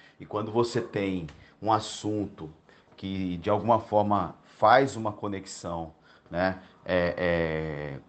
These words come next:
um, um fato, né, do dia a dia, do cotidiano, que faz uma relação com aquele conteúdo curricular, eu acredito que, por meio do jornal, é,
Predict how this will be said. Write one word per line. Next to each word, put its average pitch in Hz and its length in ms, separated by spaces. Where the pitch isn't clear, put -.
um, 87 280
um - 20
fato, 107 640
né, 92 160
do 82 160
dia 92 240
a - 20
dia, 95 240
do 82 120
cotidiano, 90 600
que 90 320
faz 127 280
uma 120 160
relação 98 520
com 95 140
aquele 104 240
conteúdo 95 800
curricular, 104 880
eu 131 160
acredito 131 640
que, - 460
por 127 180
meio 196 340
do 160 140
jornal, 104 840
é, 90 580